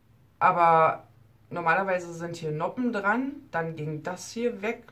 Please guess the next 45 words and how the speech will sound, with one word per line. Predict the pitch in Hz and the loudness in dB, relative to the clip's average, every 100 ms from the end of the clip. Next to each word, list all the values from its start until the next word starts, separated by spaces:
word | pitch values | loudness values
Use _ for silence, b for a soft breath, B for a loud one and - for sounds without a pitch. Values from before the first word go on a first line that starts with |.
| _ | _
dann | 165 160 | -4 -4
oben | - - 226 | -4 -2 -2
fehlt | 226 - 220 214 | -4 -4 -4 -4
die | 214 | -10
Kappe. | - 208 208 233 233 240 B B | -4 -4 -2 -2 -4 -8 B B
Das | 175 165 | -8 -8
ist | 165 | -10
hier | - 156 | -6 -4
der | 151 | -2
Schwamm, | - 160 165 190 190 | -4 -2 -2 0 -4
der | 165 160 | -2 -2
dieses | 156 151 151 - | -2 -8 -8 -8
ganze | 156 160 | -8 -8
sogenannte | 160 156 156 151 147 147 | -10 -6 -4 -4 -6 -10
Trocknerparfüm | - 165 160 - 143 - 147 127 | -8 -6 -8 -8 -12 -10 -8 -4
aufnimmt | 185 202 233 247 247 B B B - | -4 -2 -2 0 -2 B B B -10
und | 165 | -4
der | 170 | -2
dreht | 165 160 165 | -2 -6 -8
sich | - 143 - | -8 -10 -6
dann | 143 147 - | -4 -6 -8
schön | - 160 156 135 | -10 -8 -4 -4
mit. | - - B B B B | -4 -10 B B B B
Sollte | - 190 226 | -2 0 2
ich | 220 - - | 0 -4 -4
ihn | 196 | -6
wieder | 180 170 | -2 -2
sehen | 160 165 175 | -2 -4 -6
im | 170 165 | -6 -6
Handel, | 160 160 156 | -4 -2 0
werde | 151 151 | 0 -2
ich | 135 - | -4 -6
mir | 143 | -6
definitiv | 147 160 156 139 151 139 | -6 -6 -8 -8 -10 -10
trotzdem | - 170 170 175 | -8 -8 -8 -8
noch | 165 151 | -8 -6
einen | - 151 | -6 -6
kaufen. | 147 180 202 190 - | -4 -4 -4 -6 -8
Ist | - | -8
einfach | - 156 151 | -8 -8 -8
ein | 151 | -10
Verschleißprodukt, | 131 131 143 147 - - 151 147 B B B B | -8 -8 -6 -6 -8 -8 -6 -6 B B B B
aber | 151 156 | -2 -2
die | 156 147 139 | -2 -4 -2
Wäsche, | 160 165 156 185 | -2 -2 -4 -4